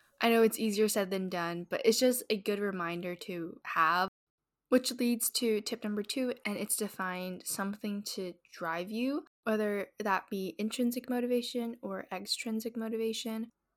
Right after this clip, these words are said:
The motivating factor for me right now is to feel less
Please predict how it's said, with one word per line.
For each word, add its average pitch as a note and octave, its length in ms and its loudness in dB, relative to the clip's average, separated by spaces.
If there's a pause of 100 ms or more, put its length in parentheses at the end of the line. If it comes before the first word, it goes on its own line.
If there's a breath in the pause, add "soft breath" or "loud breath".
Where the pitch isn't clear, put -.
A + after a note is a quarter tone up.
The G#3 140 0
motivating A3+ 960 4
factor G3 440 0
for F#3+ 280 -4
me F3 280 -8
right G3+ 180 -6
now A3 180 0
is G#3 220 -6
to G3+ 120 -6
feel G3+ 400 -2
less F3 400 -4